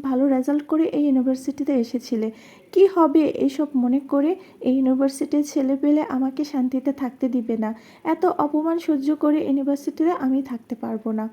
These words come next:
তাই এখান থেকে চলে যাচ্ছি। পারুল বলে, "এইসব তুমি কি বলছো? ওমকারের ওদেরকে তুমি কিভাবে জিতিয়ে দিতে পারো? না, না, তুমি এইসব করতে পারো না।"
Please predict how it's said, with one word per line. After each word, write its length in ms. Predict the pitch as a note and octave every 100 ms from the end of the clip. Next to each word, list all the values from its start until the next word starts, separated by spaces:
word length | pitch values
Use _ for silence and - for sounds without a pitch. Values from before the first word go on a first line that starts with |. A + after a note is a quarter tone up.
| - _ -
তাই 160 | C#4 -
এখান 240 | A#3+ C4 C#4
থেকে 180 | C#4+ F#4+
চলে 300 | - B3+ A#3
যাচ্ছি। 400 | A3 G#3+ - A#3+ A#3+ - - -
পারুল 300 | E4+ E4+ G4 F#4+
বলে, 200 | F#4+ F#4 C5+
"এইসব 280 | - E4 F#4+ F#4+
তুমি 180 | G4 G4
কি 100 | F#4+ F4
বলছো? 400 | B3+ A#3+ - A#3+ A#3 - - - -
ওমকারের 580 | D4 D#4+ E4 F4+ F#4 E4+ F#4 -
ওদেরকে 420 | C#4 D#4 E4 F4+
তুমি 280 | F4+ E4+ E4+ E4+ -
কিভাবে 380 | D#4 D#4 E4+ E4+
জিতিয়ে 380 | D4 D4 C#4+ C4+
দিতে 260 | A#3+ A#3+ A#3+
পারো? 260 | A3+ A3+ A#3 C4+
না, 80 | C#4
না, 120 | A#3+ A#3 A#3
তুমি 200 | C4+ D4+ -
এইসব 280 | D4+ F4+ F4
করতে 260 | C4 C4 B3+
পারো 260 | B3 A3+
না।" 120 | A3+